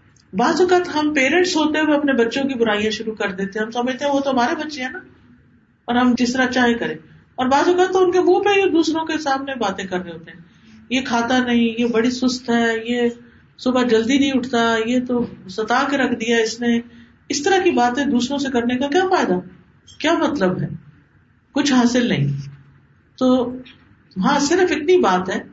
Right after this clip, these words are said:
کہ اگر کوئی ماں کس-، کسی شخص سے مشورہ لینے کے لیے، کاؤنسلنگ کے لیے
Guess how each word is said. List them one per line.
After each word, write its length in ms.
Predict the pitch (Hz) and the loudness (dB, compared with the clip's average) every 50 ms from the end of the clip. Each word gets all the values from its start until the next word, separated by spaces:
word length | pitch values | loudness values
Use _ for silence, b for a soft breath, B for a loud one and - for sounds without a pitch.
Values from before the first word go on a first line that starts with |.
| B B B B _ _ | B B B B _ _
کہ 60 | 226 | 0
اگر 240 | 233 240 269 269 277 | 0 2 2 0 0
کوئی 140 | 269 254 220 | 0 0 2
ماں 300 | 208 202 214 226 240 240 | 2 2 2 2 2 0
کس-، 320 | 240 233 - - _ _ | 0 -2 -6 -6 _ _
کسی 220 | - 226 - 240 | -4 -2 0 0
شخص 320 | 233 - 240 240 240 - - | 0 0 0 -2 -2 -2 -2
سے 80 | 233 | -2
مشورہ 340 | 220 214 208 - 233 233 240 | 0 0 -2 0 0 2 2
لینے 320 | 240 220 208 190 185 190 185 | 2 2 2 2 2 2 0
کے 120 | - 190 | 0 -2
لیے، 180 | 185 185 196 196 | -2 0 0 0
کاؤنسلنگ 520 | 196 208 202 208 233 - - 240 240 233 | 0 0 0 0 -2 -2 -2 0 0 0
کے 120 | 233 214 | 0 0
لیے 320 | 190 190 185 190 202 202 | -2 -2 0 0 -2 -2